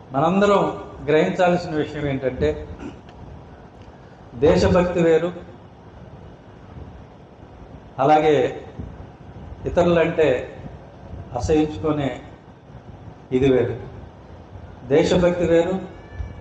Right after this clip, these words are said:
జాతీయవాదం వేరు. దేశభక్తి అని అంటే మన దేశాన్ని మనం ప్రేమించడం, మన దేశంలో ఉన్న పౌరులందరినీ ప్రేమించడం, అందరూ కలిసి ఉండాలని చెప్పి కోరుకోవటం, అది దేశభక్తి.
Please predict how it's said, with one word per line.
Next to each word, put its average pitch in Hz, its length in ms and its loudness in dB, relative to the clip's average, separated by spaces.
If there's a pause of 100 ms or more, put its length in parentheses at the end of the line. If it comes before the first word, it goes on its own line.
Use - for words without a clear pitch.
జాతీయవాదం 151 720 2
వేరు. 113 340 -6 (300)
దేశభక్తి 175 540 2
అని 175 140 4
అంటే 151 400 0
మన 139 160 -2
దేశాన్ని 151 420 2
మనం 151 180 -2
ప్రేమించడం, 151 680 -4
మన 135 180 -6
దేశంలో 151 400 0
ఉన్న 151 120 -6
పౌరులందరినీ 156 720 0
ప్రేమించడం, 151 640 -4 (580)
అందరూ 175 320 4
కలిసి 165 340 0
ఉండాలని 151 480 2
చెప్పి 143 440 -2 (160)
కోరుకోవటం, 143 560 2
అది 135 180 0
దేశభక్తి. 127 640 -2